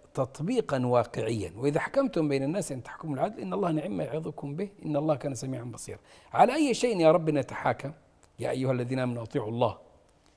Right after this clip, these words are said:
باتباع القرآن، وأطيعوا الرسول عليه الصلاة والسلام باتباع السنة، وأولي الأمر منكم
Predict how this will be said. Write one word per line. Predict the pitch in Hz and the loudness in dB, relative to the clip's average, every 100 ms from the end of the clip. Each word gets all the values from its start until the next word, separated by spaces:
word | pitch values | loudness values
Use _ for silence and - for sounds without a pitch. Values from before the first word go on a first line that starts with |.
| _ | _
باتباع | 120 - 123 120 | -14 -8 0 0
القرآن، | 104 - 110 - 113 - _ _ _ _ _ _ _ _ _ _ | 0 -8 -10 -6 -6 -8 _ _ _ _ _ _ _ _ _ _
وأطيعوا | 117 120 - 147 117 | -4 -4 0 0 0
الرسول | 120 110 160 135 - - _ | -2 0 0 0 -4 -16 _
عليه | 110 107 | -14 -12
الصلاة | 92 - 110 107 - | -12 -14 -12 -12 -10
والسلام | 107 - 127 147 - - - _ | -10 -2 0 -2 -6 -20 -20 _
باتباع | 104 - 127 113 - | -20 -14 -10 -10 -10
السنة، | - - 143 107 87 - _ _ _ _ _ _ _ - | -14 -6 -4 -4 -10 -20 _ _ _ _ _ _ _ -8
وأولي | 170 - 185 180 | -6 -2 0 2
الأمر | 151 - 175 165 | 0 -4 -6 -2
منكم | 151 170 185 - - | -2 -2 -4 -6 -10